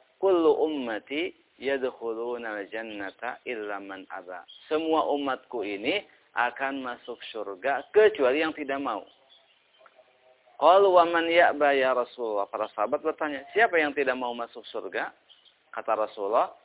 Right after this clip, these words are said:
"Man ata'ani dakhala jannah, wa man asani faqad aba." Barang siapa yang taat kepadaku, maka dia masuk surga, dan barang siapa yang maksiat kepadaku, maka dia yang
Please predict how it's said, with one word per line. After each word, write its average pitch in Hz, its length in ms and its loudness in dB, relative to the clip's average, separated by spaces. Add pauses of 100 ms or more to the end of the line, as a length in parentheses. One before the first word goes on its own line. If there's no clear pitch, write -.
(220)
"Man 120 240 -4
ata'ani 120 1120 -4
dakhala 107 640 -6
jannah, 127 400 -6 (400)
wa 117 80 -2
man 113 320 -8
asani 120 1200 -4
faqad 110 480 -8
aba." 95 640 -8
Barang 101 400 -6
siapa 110 240 0
yang 101 240 -2
taat 98 240 -6
kepadaku, 92 640 -6 (320)
maka 117 240 -8
dia 104 240 -6
masuk 98 400 -14
surga, 95 560 -8
dan 113 240 -8
barang 107 320 -4
siapa 160 320 -2
yang 110 240 -4
maksiat - 480 -4
kepadaku, 104 640 -6 (240)
maka 113 240 -8
dia 123 320 -6
yang 131 240 -6